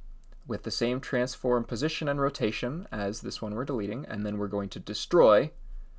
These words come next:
this one that we're gonna delete. So if we take this and just drop it on here,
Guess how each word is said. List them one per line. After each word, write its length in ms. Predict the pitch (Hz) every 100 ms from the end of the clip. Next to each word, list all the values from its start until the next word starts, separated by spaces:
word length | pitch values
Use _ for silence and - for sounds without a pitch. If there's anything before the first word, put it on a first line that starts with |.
| - - - -
this 200 | 143 -
one 240 | - - 131 -
that 120 | 92
we're 120 | 95
gonna 140 | 101 104
delete. 340 | 107 113 -
So 340 | - 139 113 - - - - - - - - - - - - - - - - -
if 120 | -
we 100 | 120
take 320 | - 131 -
this 380 | 104 143 - - - - - - - -
and 200 | - 123
just 200 | - -
drop 280 | 104 110 120
it 60 |
on 160 | 110 107
here, 320 | 117 165 208